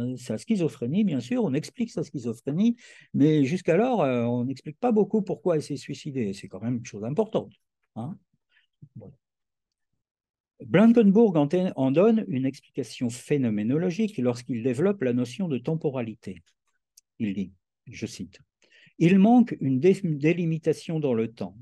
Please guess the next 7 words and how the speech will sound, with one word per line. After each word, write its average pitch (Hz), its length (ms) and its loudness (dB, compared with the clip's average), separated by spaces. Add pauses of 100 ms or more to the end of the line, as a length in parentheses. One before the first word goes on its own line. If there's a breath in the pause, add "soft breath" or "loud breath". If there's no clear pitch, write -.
(520)
Trouver 220 340 4
les 185 160 6
limites, 160 540 0 (100)
c'est 147 220 -4
ça 185 320 2
devenir 123 600 2
adulte, » 120 520 -4